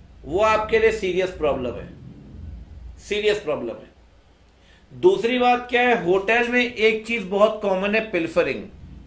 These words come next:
छोटी मोटी चोरियां। Pilfering का मतलब होता है छोटी मोटी चोरियां। तो भाई आपको ना देखना पड़ेगा इंटरनल कंट्रोल, अगर इंटरनल कंट्रोल वीक हुआ ना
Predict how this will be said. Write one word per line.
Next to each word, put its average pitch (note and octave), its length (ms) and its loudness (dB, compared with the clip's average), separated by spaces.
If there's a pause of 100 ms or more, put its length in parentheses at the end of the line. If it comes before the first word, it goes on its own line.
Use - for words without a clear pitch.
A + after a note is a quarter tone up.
(100)
छोटी F#3 340 0
मोटी G3 340 0
चोरियां। B2+ 420 -2 (2750)
Pilfering F3 480 2
का G3+ 80 0
मतलब G3 280 4
होता F#3+ 140 0
है G#3+ 100 -2
छोटी F#3 280 0
मोटी F3+ 240 0
चोरियां। A2+ 420 -6 (680)
तो F3 100 -2
भाई G#3+ 560 2 (160)
आपको F3 520 6
ना A3 160 4 (480)
देखना E3+ 600 0
पड़ेगा E3+ 840 0
इंटरनल D#3+ 580 -2
कंट्रोल, C3+ 560 -4
अगर D3+ 260 2
इंटरनल E3+ 500 0
कंट्रोल F#3+ 520 0
वीक F3 260 -4
हुआ E3+ 240 2
ना C3+ 360 -6